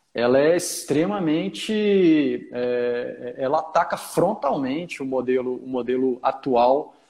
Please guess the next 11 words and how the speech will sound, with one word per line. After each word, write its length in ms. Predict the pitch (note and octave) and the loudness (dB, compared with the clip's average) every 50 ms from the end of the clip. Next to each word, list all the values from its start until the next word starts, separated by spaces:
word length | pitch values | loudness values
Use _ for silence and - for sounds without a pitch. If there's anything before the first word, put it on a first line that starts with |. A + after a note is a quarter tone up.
| _ _ _ - | _ _ _ -14
de 500 | A2+ G#2+ B2 C3+ C#3+ D3 C#3+ C#3+ C#3+ B2+ - | -8 -2 0 2 4 4 4 4 2 0 -2
transação 500 | - D3 C3+ D3+ C#3+ C3+ - C#3 C#3 C3+ | -2 -2 0 0 0 0 -2 -6 -8 -6
cambial, 480 | - D#3+ E3 F3 F3 C3+ B2+ C3 B2+ B2 | -6 -4 0 2 2 4 4 4 2 0
né?" 220 | B2 C3 - - - - _ - | -2 -6 -10 -14 -18 -20 _ -8
Qual 160 | - C4+ - | -6 -4 -4
que 60 | D4+ | -4
é 40 | C#4+ | -4
a 20 | |
sua 160 | - - G#3+ | 0 2 2
leitura 520 | G3 F#3 E3+ C#3+ - - D3 C#3 C3+ C3+ B2+ | 4 4 4 2 2 0 -2 0 0 0 0
disso? 540 | A#2 A#2 B2 A#2+ A2 - - - - G#2+ | -2 -2 -4 -6 -6 -8 -12 -16 -18 -20